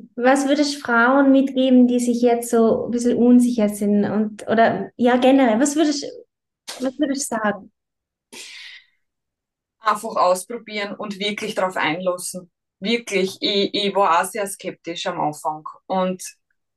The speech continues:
Speaker 2: man fragt sich, ist es vielleicht auch eine Geldverschwendung?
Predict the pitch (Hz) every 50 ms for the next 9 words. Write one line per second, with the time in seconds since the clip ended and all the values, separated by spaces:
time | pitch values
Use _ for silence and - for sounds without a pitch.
0 | _ _ _ _ _ _ _ _ _ _ _ _ _ _ _ _ _ - - -
1 | 202 208 202 - 226 214 214 - - - 254 226 214 196 - _ _ _ _ _
2 | _ _ _ _ _ _ _ _ _ _ _ _ _ _ _ _ _ _ - -
3 | 214 208 - 196 190 - - 196 185 175 165 165 165 - - 156 151 - - -
4 | - 175 185 185 - - 196 180 175 180 - - 175 156 - - 165 160 156 151
5 | 151 151 156 151